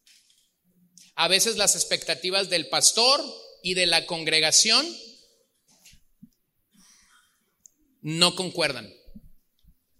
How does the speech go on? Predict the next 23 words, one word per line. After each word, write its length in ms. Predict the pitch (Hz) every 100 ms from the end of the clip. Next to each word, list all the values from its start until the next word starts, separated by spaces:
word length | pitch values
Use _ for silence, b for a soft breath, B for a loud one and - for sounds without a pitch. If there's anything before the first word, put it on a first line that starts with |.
| _ _ _ _ _ _ _ _ _ _ _ _ _ _ _ _ _ - _ _ _ -
A 100 | 156
veces 220 | 160 175
el 120 | 180 -
pastor 440 | 165 - 185 185
va 60 | 180
a 40 |
decir, 320 | 175 190 185
"Ese 140 | 180 185
es 100 | 196
un 100 | 175
gran 220 | 185 190
mensaje", 580 | 180 196 180 - 196 277 - _ _ _ _ -
pero 140 | 160
la 100 | 165
congregación 500 | 156 156 156 147 165
va 80 | 165
a 20 |
decir, 280 | 165 147 170
"Ese 160 | 170 190
mensaje 520 | 170 147 170 165 185
tenía 680 | 165 156 170 180 170 139 - - - _ _ _ _
muchas 420 | 151 196 233 226 220
pedradas". 920 | 175 160 156 135 117 - - -